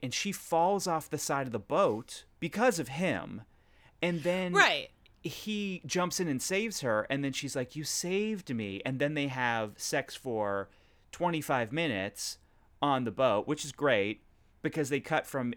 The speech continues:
Speaker 1: inside the cabin to outside on the deck. And then there is a section of that where you can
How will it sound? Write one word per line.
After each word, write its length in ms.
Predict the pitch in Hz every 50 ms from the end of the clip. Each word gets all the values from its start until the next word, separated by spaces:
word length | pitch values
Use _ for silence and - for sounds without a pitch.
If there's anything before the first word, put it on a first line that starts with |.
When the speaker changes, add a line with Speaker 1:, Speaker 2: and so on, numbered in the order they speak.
| - _
Speaker 1:
inside 480 | - 151 156 160 151 - 160 143 135 120
the 80 | 117 110
cabin 580 | - 131 113 107 110 101 107 110 104 104 101 - - - -
to 180 | - 139 - - -
outside 720 | 127 131 143 - - - - - 127 113 104 101 98 104 - - _ _
on 360 | - 135 135 131 135 135 123 107
the 180 | 113 107 101
deck. 560 | 98 - 117 101 90 85 87 92 - - - _ _ - - - - -
And 200 | 160 165 165 151
then 180 | 160 156 151 147
there 160 | 143 143 - -
is 320 | 160 170 185 196 185 147 - -
a 440 | 139 139 135 127 127 127 117 117 110 -
section 640 | - - - - - 151 - - - 139 120 113 -
of 260 | - 120 117 107 104 98
that 320 | 113 107 101 98 101 98 -
where 240 | - 110 127 120 117
you 260 | 113 110 120 131 123
can 640 | - - - 147 135 127 117 113 107 104 104 104 101